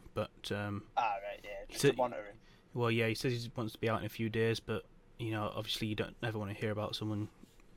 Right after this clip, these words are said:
Speaker 1: um, having to go to
Speaker 2: Nah,
Speaker 1: hospital for
Speaker 2: not,
Speaker 1: it.
Speaker 2: not, especially not as big a cricket star as he is.
Speaker 1: Massive thoughts to, uh, to him and his family, and hope that he does get, does get better, and it's, it's
Speaker 2: Hope he
Speaker 1: not
Speaker 2: makes
Speaker 1: too serious.
Speaker 2: speedy recovery.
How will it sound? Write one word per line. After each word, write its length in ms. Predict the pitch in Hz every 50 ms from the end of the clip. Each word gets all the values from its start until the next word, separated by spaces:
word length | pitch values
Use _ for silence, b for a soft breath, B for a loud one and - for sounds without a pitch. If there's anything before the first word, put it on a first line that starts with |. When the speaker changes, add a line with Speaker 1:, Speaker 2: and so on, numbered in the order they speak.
| - - - - -
Speaker 1:
um, 360 | 117 104 101 98 98 95 - - -
having 200 | - 117 110 113 101
to 80 | 120
go 40 | 120
to 60 | 110
Speaker 2:
Nah, 40 | 104
Speaker 1:
hospital 360 | 104 107 104 - - - 95 -
for 140 | - - 110
Speaker 2:
not, 80 | - - - b b b b b b b b b b - - -
Speaker 1:
it. 40 | 156
Speaker 2:
not, 140 | 175 - -
especially 460 | 139 - - 185 175 - - 170 165 156
not 160 | 160 143 135
as 100 | 131 120 - -
big 160 | - 143 135 131
a 80 | 131 - - -
cricket 360 | 139 120 117 - 127 113 -
star 300 | - - 113 107 107 104
as 100 | 101 -
he 100 | - 113
is. 320 | 107 98 98 - - - - - - - - - - - - - - -
Speaker 1:
Massive 420 | 117 107 - - 107 101 - - - - - -
thoughts 400 | - - 120 107 95 - - - -
to, 280 | - - 107 107 104 101
uh, 280 | 101 101 101 101 - - - -
to 80 | 117
him 120 | 104 120 110
and 80 | 107
his 100 | 104 -
family, 240 | - 110 107 104 104
and 80 | 107 107
hope 160 | 117 101 -
that 100 | 92 101
he 100 | 107 104
does 180 | - 107 -
get, 220 | - 101 90 - - - - - - - -
does 140 | - 113 -
get 160 | - 98 101
better, 160 | 113 92 104
and 100 | 107 107
it's, 100 | 101 -
it's 100 | - -
Speaker 2:
Hope 140 | 123 131 127
he 40 | 127
Speaker 1:
not 120 | 120 117
Speaker 2:
makes 120 | 117 113 -
Speaker 1:
too 120 | 117 107
serious. 360 | - - 104 104 104 127 120
Speaker 2:
speedy 140 | 113 117 117
recovery. 460 | 117 113 - 131 117 113 117 113 107